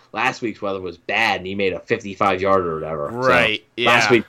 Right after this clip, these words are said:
Speaker 1: the wind was whipping and everything. So maybe, and maybe he's just a kicker that kicks better in, you know, in the actual elements. That
Speaker 2: Yeah.
Speaker 1: happens.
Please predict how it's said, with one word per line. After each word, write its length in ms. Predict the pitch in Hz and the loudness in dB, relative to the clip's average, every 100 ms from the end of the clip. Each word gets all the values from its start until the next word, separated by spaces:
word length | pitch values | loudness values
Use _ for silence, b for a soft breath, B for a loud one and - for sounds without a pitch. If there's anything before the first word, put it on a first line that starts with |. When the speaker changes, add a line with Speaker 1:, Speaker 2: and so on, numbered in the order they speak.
| _ | _
Speaker 1:
the 100 | 98 | -2
wind 260 | 98 127 123 | 2 4 4
was 160 | 110 113 | 0 2
whipping 540 | 117 113 117 110 104 | 2 2 0 0 -2
and 100 | 104 | -2
everything. 480 | 113 123 120 117 107 | -2 -2 0 0 2
So 180 | 110 - B B - | 0 0 B B 4
maybe, 280 | 147 175 | 6 6
and 120 | 131 120 | 4 4
maybe 320 | 147 175 165 | 4 4 2
he's 260 | 131 151 | 0 -4
just 200 | 147 143 | -2 0
a 80 | 127 | 0
kicker 340 | 123 127 127 127 | 2 0 2 2
that 180 | 101 | 2
kicks 220 | - 107 - | 0 -2 0
better 340 | 95 90 87 | 0 2 2
in, 320 | 92 90 90 - - | 2 0 -4 -10 -2
you 120 | 90 | 0
know, 220 | 82 80 - _ - | 0 -4 -10 _ 2
in 100 | 107 | 4
the 140 | 104 | 6
actual 320 | 104 101 95 | 4 4 4
elements. 460 | 101 98 78 - - b _ | 6 4 0 -10 -20 b _
That 140 | 98 | 2
Speaker 2:
Yeah. 60 | 285 | 2
Speaker 1:
happens. 520 | 113 233 - - - | 2 -2 -6 -18 -20